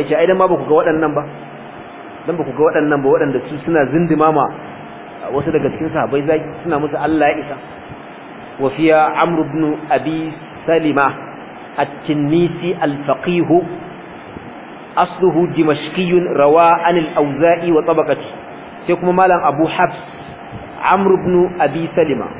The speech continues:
shi ma malamin su Bukhari ne da su Muslim, yana da riwaya a cikin kutubu sita gaba daya. Asalin shi mutumin Dimashq ne, amma ya zo na ƙasar Tinnis. Rawa an al-Awza'i wa tabaqati.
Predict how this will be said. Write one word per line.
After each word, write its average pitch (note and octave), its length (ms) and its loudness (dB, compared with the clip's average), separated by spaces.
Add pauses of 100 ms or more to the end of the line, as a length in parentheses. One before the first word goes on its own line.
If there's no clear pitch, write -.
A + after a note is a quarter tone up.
(560)
shi - 100 -8
ma E3+ 160 4
malamin D#3 380 4
su D3+ 80 -6
Bukhari D3 420 2
ne C#3+ 140 0
da A#2 160 -2
su C#3 80 -6
Muslim, D3 380 -4 (500)
yana D3+ 160 2
da C#3 120 2 (200)
riwaya C3+ 320 4
a - 80 0
cikin C#3+ 160 -10
kutubu C#3+ 240 -6
sita B2+ 320 -2
gaba C3 240 2
daya. C#3 160 4 (480)
Asalin E3+ 240 2
shi D#3+ 160 -2
mutumin D3 320 0
Dimashq D3 400 0
ne, D#3+ 240 2 (380)
amma C#3+ 180 2
ya D3+ 80 4
zo E3 80 4
na - 80 2
ƙasar C#3+ 380 -4
Tinnis. D3 500 -2 (1500)
Rawa D#3+ 360 6
an F3 80 4
al-Awza'i D3 520 0
wa C3+ 80 2
tabaqati. C3 420 -2